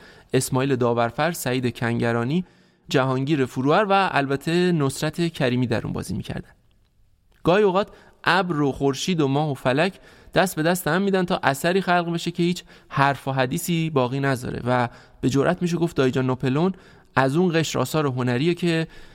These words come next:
در کارنامه تک تک عواملش تأثیرگذار و مهم بوده. جون دادن به شخصیت‌های درجه یک رمان پزشکزاد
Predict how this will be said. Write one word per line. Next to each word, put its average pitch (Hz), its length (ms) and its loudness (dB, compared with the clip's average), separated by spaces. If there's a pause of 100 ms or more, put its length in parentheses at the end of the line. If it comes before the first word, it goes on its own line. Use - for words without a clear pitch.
(140)
در 127 140 2
کارنامه 131 500 0
تک - 340 -4
تک 180 200 -2
عواملش 160 680 0 (340)
تأثیرگذار 127 720 0
و 151 40 0
مهم 123 280 -2
بوده. - 240 -10 (800)
جون 143 200 0
دادن 143 320 2
به 147 60 -2
شخصیت‌های 135 600 -2
درجه 131 400 0
یک 165 220 0
رمان 135 380 0
پزشکزاد 131 840 -2